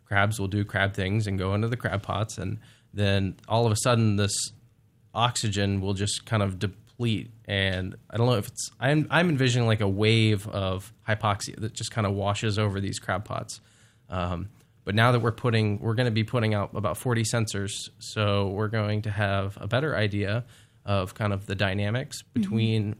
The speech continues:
Speaker 1: um, kind of the oxygen dynamics as they evolve over the shelf. So if we have these sensors placed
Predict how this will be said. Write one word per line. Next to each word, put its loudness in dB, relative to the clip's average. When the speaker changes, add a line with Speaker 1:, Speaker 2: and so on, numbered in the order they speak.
Speaker 1:
um, -4
kind 4
of 4
the 0
oxygen -2
dynamics 0
as -4
they 0
evolve 0
over -4
the -6
shelf. -4
So -6
if -8
we 0
have 2
these -4
sensors 0
placed -2